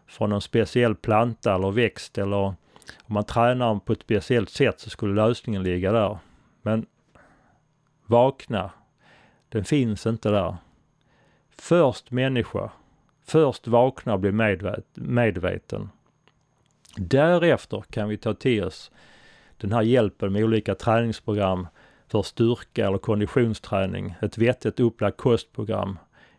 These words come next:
eller för färdiga veckomenyer som underlättar i vardagen. Men i grund och botten anser jag nog att när vi kommer att hitta oss själva i den här balansen så tror jag att alla vet egentligen vad man ska göra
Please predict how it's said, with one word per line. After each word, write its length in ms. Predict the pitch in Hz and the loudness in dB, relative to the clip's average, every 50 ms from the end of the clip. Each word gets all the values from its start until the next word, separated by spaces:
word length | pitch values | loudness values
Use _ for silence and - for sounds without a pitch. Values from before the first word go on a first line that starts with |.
| _ - | _ -6
eller 180 | 104 95 95 | -4 -4 -4
för 140 | 95 - 104 | -4 -4 -6
färdiga 520 | - - 113 110 117 120 113 110 101 98 95 | -4 -2 0 2 2 2 2 0 0 0 2
veckomenyer 760 | 101 110 117 - - - 107 98 95 98 95 92 92 90 92 | 2 2 2 0 -2 -4 -2 -2 -2 -2 -2 -2 -2 -2 -2
som 200 | - - 95 101 | -4 -4 -2 0
underlättar 640 | 107 110 110 107 101 92 90 85 - - - 95 | 0 0 0 -2 -2 -2 -2 -4 -4 -4 -4 -2
i 40 | 95 | 0
vardagen. 640 | 98 104 101 95 90 90 87 92 - - - - - - _ _ _ _ _ _ _ _ _ _ _ _ _ _ _ _ _ _ _ _ _ _ _ _ _ _ _ _ _ _ _ _ _ _ _ - - - - - _ _ _ _ _ | 2 2 2 2 0 -2 -2 -4 -6 -6 -10 -12 -14 -18 _ _ _ _ _ _ _ _ _ _ _ _ _ _ _ _ _ _ _ _ _ _ _ _ _ _ _ _ _ _ _ _ _ _ _ -20 -20 -20 -20 -20 _ _ _ _ _
Men 260 | 110 113 120 120 120 | -2 0 0 2 2
i 80 | 120 113 | 2 2
grund 340 | 143 143 156 143 123 104 | 4 6 6 6 4 2
och 80 | 113 107 | 2 2
botten 380 | 101 143 139 123 - - - 113 | 4 4 4 4 2 0 0 0
anser 360 | 120 127 135 120 - 139 110 | 2 0 0 0 0 0 2
jag 100 | 104 104 | 2 2
nog 280 | 113 117 113 104 98 | 2 2 2 2 0
att 360 | 98 92 - _ - - - - _ _ _ _ - | -2 -2 -2 _ -12 -20 -20 -20 _ _ _ _ -2
när 100 | 110 104 | -2 0
vi 80 | 107 | 0
kommer 520 | 107 - - 147 135 120 107 101 98 95 92 | 0 0 0 2 2 2 2 0 0 0 0
att 60 | 92 | 0
hitta 360 | 107 123 127 - - - 120 | 0 0 0 0 0 0 2
oss 140 | 104 101 - | 2 0 0
själva 420 | - 113 110 113 117 113 113 98 | -2 0 0 0 0 0 0 0
i 20 | 95 | 0
den 80 | 95 | 0
här 160 | 95 110 104 95 | 0 0 0 0
balansen 600 | 90 98 104 107 98 98 98 - - 113 110 - | 0 -2 0 0 0 -2 -4 -6 -8 -10 -10 -10
så 140 | - 101 | -8 -10
tror 280 | - - - 127 113 107 | -8 -4 -2 0 2 2
jag 120 | 113 110 | 4 2
att 180 | 101 98 - - | 2 0 -2 -2
alla 340 | 120 110 113 123 120 107 95 | 0 2 2 2 2 2 2
vet 400 | 92 113 123 113 101 92 - - | 2 2 2 0 0 -2 -2 -2
egentligen 500 | 101 101 104 101 92 - - 95 98 - _ _ - - _ _ _ _ _ _ | 0 0 0 0 -2 -6 -8 -10 -10 -12 _ _ -20 -20 _ _ _ _ _ _
vad 140 | - 104 92 | -4 -2 0
man 120 | 101 95 | 0 -2
ska 200 | 92 - - 104 | -2 -4 -2 -2
göra 540 | 101 98 98 95 101 110 117 104 101 104 98 | 0 2 2 4 4 2 2 0 -2 -4 -8